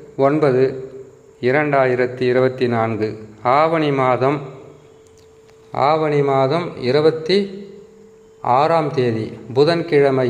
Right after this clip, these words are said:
இரவு எட்டு மணிக்கு தனுசு ராசியில் சந்திர பகவான் சஞ்சாரம் செய்யும் போது சந்திராஷ்டம தினங்கள்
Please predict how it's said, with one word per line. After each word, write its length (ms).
இரவு 320
எட்டு 340
மணிக்கு 480
தனுசு 380
ராசியில் 480
சந்திர 320
பகவான் 380
சஞ்சாரம் 640
செய்யும் 360
போது 240
சந்திராஷ்டம 640
தினங்கள் 420